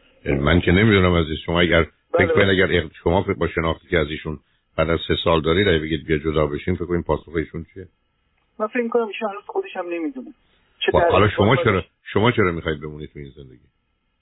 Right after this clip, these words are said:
Speaker 2: من به هر قیمتی قاعدتاً نمی‌خوام بمونم. من، اه،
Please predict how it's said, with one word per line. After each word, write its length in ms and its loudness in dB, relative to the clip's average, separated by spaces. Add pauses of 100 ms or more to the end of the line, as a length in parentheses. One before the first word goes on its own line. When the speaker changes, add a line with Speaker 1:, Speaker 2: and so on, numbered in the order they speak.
(300)
Speaker 2:
من 300 -4
به 100 -2
هر 120 0
قیمتی 360 -4
قاعدتاً 380 -2
نمی‌خوام 360 -2
بمونم. 380 -2
من، 340 0
اه، 240 2